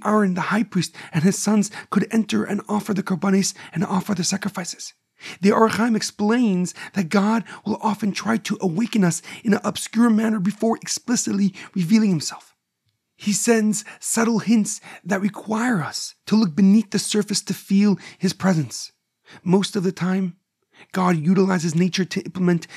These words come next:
and carry out his will. But if we pay close attention to the world's seemingly natural occurrences, we will hear the call to unite and serve God as one. Looking beyond ourselves, we can see God directing our every move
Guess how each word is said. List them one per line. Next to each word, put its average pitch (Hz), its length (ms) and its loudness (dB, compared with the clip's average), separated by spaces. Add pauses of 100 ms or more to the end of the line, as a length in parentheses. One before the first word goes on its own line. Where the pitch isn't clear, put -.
(120)
and 175 120 0
carry 175 320 2
out 165 200 2 (100)
his 143 220 -2
will. 147 260 0 (1080)
But 180 120 0
if 185 160 -2
we 185 100 2
pay 170 380 -2 (180)
close 202 460 0
attention - 420 -4 (640)
to 170 100 -6
the 190 100 4
world's 202 400 4
seemingly 208 580 4
natural 202 480 0
occurrences, 214 720 2 (200)
we 220 360 6
will 202 260 2
hear 214 380 4
the 208 80 -2
call 208 340 -2
to - 160 -6
unite 196 380 2 (180)
and 180 100 0
serve 208 280 0
God 202 200 0
as 175 120 -2
one. 175 260 -2 (760)
Looking 214 320 4
beyond 226 440 6
ourselves, 196 420 0 (220)
we 214 80 4
can 208 180 2
see 220 220 4
God 214 340 2
directing 208 460 0
our 196 120 -4
every 202 240 0
move 196 300 4